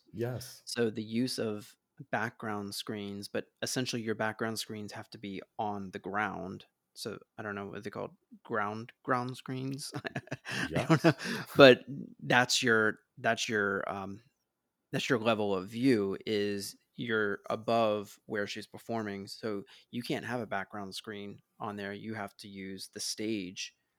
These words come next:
Speaker 2: as the screen, or, um, I don't even know if some of this was, uh, what we would see watching it on T V, or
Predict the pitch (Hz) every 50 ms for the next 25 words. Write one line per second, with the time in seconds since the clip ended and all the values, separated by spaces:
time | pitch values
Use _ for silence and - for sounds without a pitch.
0 | - - 107 101 98 - - - - - - 101 101 98 98 92 - _ - 120
1 | 127 123 110 104 104 101 - - - - - - - - _ _ - 110 101 98
2 | 98 95 95 - - - - - - - _ _ _ _ - 113 120 139 147 143
3 | 135 123 110 107 104 101 107 110 110 104 104 101 98 - - - 110 104 98 -
4 | - - - 113 107 104 98 101 101 - - - 101 98 98 95 92 - - -
5 | - - _ _ _ _ _ _ _ _ _ _ _ - 107 101 85 85 - -
6 | - _ _ - _ - - 123 113 - 82 117 113 110 107 107 101 - - -
7 | - 110 104 101 98 98 95 92 - - 98 98 - - 110 104 98 95 95 98
8 | - - 113 110 107 110 113 143 185 226 240 - - - 113 104 101 101 95 -